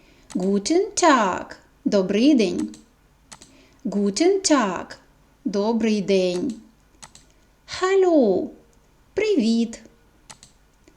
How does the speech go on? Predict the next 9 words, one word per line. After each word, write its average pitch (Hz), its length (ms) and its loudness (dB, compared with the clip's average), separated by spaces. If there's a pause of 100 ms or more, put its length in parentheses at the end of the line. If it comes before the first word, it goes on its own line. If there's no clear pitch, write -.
(280)
Знову 233 640 4 (460)
Guten 262 680 -2
Tag — 226 460 0 (540)
"доброго 214 580 2
дня". 294 640 4 (880)
Guten 269 580 0
Tag. 220 680 -2 (480)
Доброго 302 560 2
дня. 220 640 0